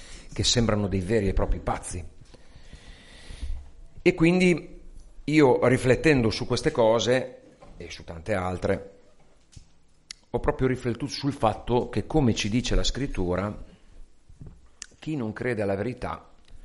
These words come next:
crederà alla menzogna, proprio è un assoluto. Non, non, non, non esistono le vie di mezzo,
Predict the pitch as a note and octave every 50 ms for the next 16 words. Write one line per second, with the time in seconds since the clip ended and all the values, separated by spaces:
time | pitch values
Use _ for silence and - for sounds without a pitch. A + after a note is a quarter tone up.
0 | - - - - - - - - - - - - - D3 G#2+ G2 G2 G#2 G#2 F#2+
1 | F#2 F#2 F#2 F#2+ - A#2+ G#2 F2+ F2+ F2 F2+ D#2+ D#2 D#2 - _ _ _ _ -
2 | B2 - - G#2 G2+ - - - G2 G#2+ G#2+ A2 A2 - - - G2+ B2+ A2 D#2
3 | D2+ - E2 D2+ - - _ _ - - - - _ _ _ _ _ _ _ _
4 | _ - _ _ _ _ _ _ _ _ _ _ _ _ _ _ _ - F2+ G2+
5 | A#2 B2+ C3 C3 B2+ A#2+ G2+ B2 B2+ C3 C3+ C3+ C3+ C2+ - B2+ B2+ B2+ B2+ B2
6 | B2+ - - B2+ B2 C3 C3+ C3 B2+ A#2 C#3 D#3+ - - - A2 G#2+ G#2+ G#2 G2+
7 | G#2 G2 F#2 G#2+ A2+ A2 F#2 F#2+ G#2 G#2+ G2 F2+ E2+ D#2+ - - E2+ E2